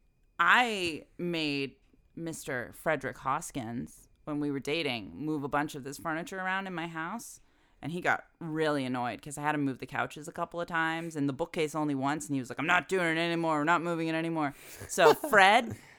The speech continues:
Speaker 1: I moved the bookcase all by myself and the couches and the bed. And what
Speaker 2: You moved the
Speaker 1: else?
Speaker 2: bed?
Speaker 1: Yeah. You know, it's usually over there.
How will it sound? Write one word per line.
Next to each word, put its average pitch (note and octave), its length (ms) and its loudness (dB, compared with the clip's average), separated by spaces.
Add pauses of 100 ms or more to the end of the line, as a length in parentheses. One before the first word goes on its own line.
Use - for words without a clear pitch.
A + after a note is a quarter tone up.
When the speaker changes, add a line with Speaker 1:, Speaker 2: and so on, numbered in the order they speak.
(120)
Speaker 1:
I D#3+ 80 -2
moved F#3+ 260 4
the F#3+ 80 0
bookcase D3+ 520 -2 (180)
all E3+ 160 10
by F3+ 140 4
myself D#3 600 0 (180)
and B3 280 4
the G3 60 0
couches - 680 -8 (440)
and C#4+ 360 4
the A3+ 60 4
bed. A2+ 460 -4 (460)
And E3 760 -4 (160)
what C3+ 180 -2
Speaker 2:
You B2+ 60 0
moved E3+ 180 -2
the C#3+ 40 0
Speaker 1:
else? A#2 60 -4
Speaker 2:
bed? E3+ 240 -2 (140)
Speaker 1:
Yeah. F#4+ 320 -6 (380)
You A3+ 100 -8
know, C4 80 -6
it's C4 140 -10
usually D4+ 240 -10
over D#4+ 160 -4
there. F4 360 -4